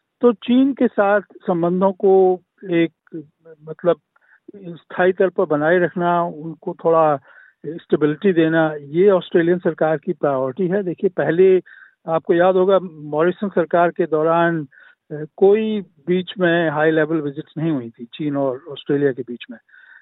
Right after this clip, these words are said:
प्रधानमंत्री अल्बनीजी election जब ये लड़े थे दो हज़ार बाईस का, उससे पहले इन्होंने कहा था कि अगर ये जीत जाते हैं, प्रधानमंत्री बन जाते हैं,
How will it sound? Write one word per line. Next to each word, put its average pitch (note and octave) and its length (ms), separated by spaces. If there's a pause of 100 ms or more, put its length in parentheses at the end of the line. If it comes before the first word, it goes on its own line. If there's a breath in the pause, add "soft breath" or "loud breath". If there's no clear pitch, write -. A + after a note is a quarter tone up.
(140)
प्रधानमंत्री F#3+ 880 (340)
अल्बनीजी E3+ 720
election D#3 600
जब E3+ 200
ये E3+ 80
लड़े D#3+ 260
थे F3+ 260
दो D#3+ 180
हज़ार D#3 320
बाईस D#3+ 340
का, - 280 (460 loud breath)
उससे G3 280
पहले G3 320
इन्होंने F#3 280
कहा F3+ 240
था F#3+ 180
कि F#3 100
अगर E3+ 220
ये E3+ 100
जीत E3+ 260
जाते E3+ 280
हैं, E3+ 120
प्रधानमंत्री D#3+ 580
बन F#3+ 120
जाते D#3+ 300
हैं, C#4 140